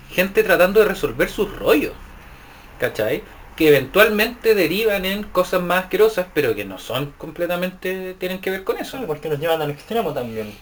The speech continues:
Speaker 1: Exacto. Como siempre te digo, película de terror,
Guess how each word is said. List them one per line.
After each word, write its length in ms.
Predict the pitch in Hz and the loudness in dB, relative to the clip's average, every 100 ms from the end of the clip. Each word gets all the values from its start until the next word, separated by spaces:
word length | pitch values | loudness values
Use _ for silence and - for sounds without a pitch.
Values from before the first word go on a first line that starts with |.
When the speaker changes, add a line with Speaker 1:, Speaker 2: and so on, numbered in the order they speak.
| - | -20
Speaker 1:
Exacto. 500 | 113 - 120 - - - - - - - - | -18 -4 -2 -2 -10 -20 -20 -20 -20 -20 -10
Como 240 | 120 120 | -6 -4
siempre 300 | 117 127 139 | -4 -6 -4
te 80 | 139 | -2
digo, 420 | 143 160 156 107 - - - - - - - | 0 0 0 -4 -10 -20 -20 -20 -20 -20 -18
película 400 | - 113 123 131 | -12 -10 -6 -4
de 100 | 131 | -2
terror, 340 | 135 143 165 | 0 0 0